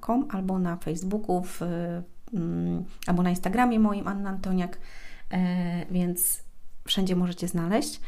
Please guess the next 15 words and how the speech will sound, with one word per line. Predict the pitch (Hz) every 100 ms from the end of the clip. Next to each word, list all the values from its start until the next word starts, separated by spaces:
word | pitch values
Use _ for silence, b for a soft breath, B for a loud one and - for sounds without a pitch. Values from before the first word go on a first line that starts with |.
| B B B -
Jeżeli | 226 247 254 269
słuchasz | - 240
tego | 254 240
później, | 233 262 247 220 208
no | 226
to | 220
jakby | 220 220 220
masz | 220 220
linka | 226 233
już | 196
pod | - -
spodem | - 202 190
z | 190
książką, | - 180 185 - 180
więc, | 180 170 175